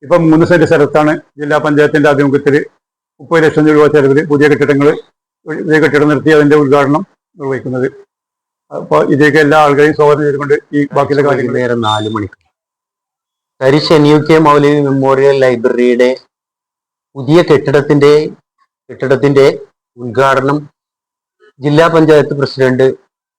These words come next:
Speaker 2: ശ്രീമതി എം കെ റഫീഖ നിർവഹിക്കുകയാണ്. ജില്ലാ പഞ്ചായത്ത് അംഗം ശ്രീ, ശ്രീമതി വി പി ജസീറയുടെ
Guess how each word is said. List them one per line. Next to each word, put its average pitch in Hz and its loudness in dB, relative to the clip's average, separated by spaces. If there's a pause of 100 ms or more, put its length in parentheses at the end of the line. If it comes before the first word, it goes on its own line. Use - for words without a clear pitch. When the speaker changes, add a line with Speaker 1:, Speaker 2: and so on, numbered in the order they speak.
(440)
Speaker 2:
ശ്രീമതി 139 2
എം 127 2 (120)
കെ 143 2
റഫീഖ 131 -2 (440)
നിർവഹിക്കുകയാണ്. 104 -10 (2000)
ജില്ലാ 156 2
പഞ്ചായത്ത് 165 2
അംഗം 156 2 (500)
ശ്രീ, 151 -6 (340)
ശ്രീമതി 147 0 (1120)
വി 147 -4
പി 156 0
ജസീറയുടെ 151 2